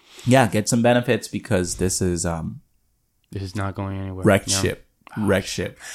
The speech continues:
Speaker 2: That's
Speaker 1: Oh,
Speaker 2: so
Speaker 1: man, it was so painful because we were trying to pull it together.
Speaker 2: Yeah.
Speaker 1: Like, it was,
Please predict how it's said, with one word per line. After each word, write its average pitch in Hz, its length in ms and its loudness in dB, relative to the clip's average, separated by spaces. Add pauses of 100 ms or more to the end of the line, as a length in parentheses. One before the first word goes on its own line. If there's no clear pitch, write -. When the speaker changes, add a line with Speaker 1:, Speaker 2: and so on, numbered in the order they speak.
(120)
Speaker 2:
That's - 160 -6
Speaker 1:
Oh, 131 140 6
Speaker 2:
so 113 40 2
Speaker 1:
man, 107 200 0
it 104 60 -2
was 110 200 0
so 117 140 2
painful 113 500 0
because 107 400 -6
we 117 80 -4
were 123 120 -4
trying 123 280 -6
to 104 80 -4
pull 110 300 -4
it 104 180 -4
together. 92 600 -6
Speaker 2:
Yeah. 110 160 -4
Speaker 1:
Like, 113 240 0
it 139 80 2
was, 147 340 2